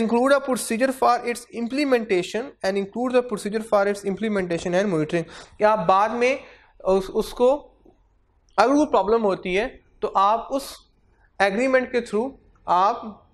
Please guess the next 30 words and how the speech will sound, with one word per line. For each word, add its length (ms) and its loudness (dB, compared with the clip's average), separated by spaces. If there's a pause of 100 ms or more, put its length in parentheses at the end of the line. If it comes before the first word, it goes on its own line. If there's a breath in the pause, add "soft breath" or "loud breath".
(120)
उस 200 2
मसले 280 0
को 140 0
हल 200 0
कर 160 -6
सकते 400 -12
हो, 60 -8
उसको 260 -6
मॉनिटर 340 0
कर 180 -2
सकते 380 -12
हो, 120 -10
उसकी 460 -6
इम्प्लीमेंटेशन 720 0
कर 180 -2
सकते 400 -8
हो। 100 -4 (360 loud breath)
Are 180 4
you 120 4
okay? 340 2 (180)
Are 140 4
you 80 4 (100)
fine 200 0
till 140 2
here? 180 2
जी, 300 -2 (280 loud breath)
that 400 2
is 120 -4
a 120 2
bit 160 -4